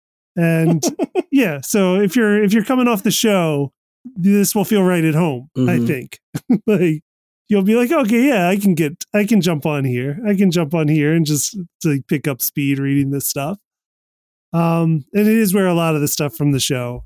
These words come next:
Speaker 1: is, is, um, first originated. Uh, it, series went through, like, three different writers, uh, Warren Ellis, Brian Wood, Cullen Bunn for this stretch of it.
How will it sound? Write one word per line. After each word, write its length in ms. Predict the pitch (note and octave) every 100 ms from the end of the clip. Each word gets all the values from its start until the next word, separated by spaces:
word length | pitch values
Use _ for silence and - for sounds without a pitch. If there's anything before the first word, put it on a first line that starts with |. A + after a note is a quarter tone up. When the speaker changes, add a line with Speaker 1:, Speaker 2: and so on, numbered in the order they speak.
| -
Speaker 1:
is, 520 | C#3+ B2 A#2+ A2+ -
is, 480 | D#3 C3 A#2+ - -
um, 440 | D#3+ C#3 B2+ B2+ C3 _ _ _ _ _ _
first 300 | - F3 -
originated. 720 | D3 C#3 B2+ C3+ B2 A#2+ B2 - _ _ _ _ _ _ _ _
Uh, 240 | D#3 D3 D3+
it, 240 | D#3+ F3 F#3 F3+ F#3
series 380 | - - G3+ F#3+
went 160 | F#3+ F3+
through, 180 | G3+ F#3
like, 180 | D#3+
three 200 | - G3+
different 320 | G3+ G3 G3 C3+
writers, 580 | C3+ C3+ C#3 D3 D3 G#3
uh, 340 | D#3+ C#3+ C3+
Warren 300 | C#3 C#3 C#3+
Ellis, 640 | C#3+ C3+ C#3 C3+ - - - A3+
Brian 320 | - D3 D3 C#3
Wood, 400 | C3+ C3+ C3 B2
Cullen 340 | - D3+ C#3+ C3
Bunn 540 | C#3 C3+ C3 C3+ C3
for 160 | - C#3
this 240 | C3 B2
stretch 400 | - - C3+ B2
of 140 | C3+ B2+
it. 180 | B2+